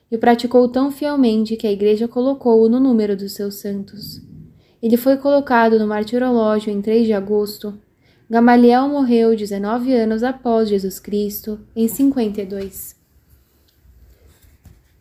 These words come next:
Simeão.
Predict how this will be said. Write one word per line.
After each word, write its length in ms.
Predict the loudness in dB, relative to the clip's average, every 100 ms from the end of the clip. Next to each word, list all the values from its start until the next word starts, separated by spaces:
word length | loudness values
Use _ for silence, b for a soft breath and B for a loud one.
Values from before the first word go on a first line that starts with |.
| _ _ _ _ _ _ _ _ _ _ _ _ _ _ _ _ _ _ _ _ _ _ _ _ _
Simeão. 640 | 0 4 4 4 0 -8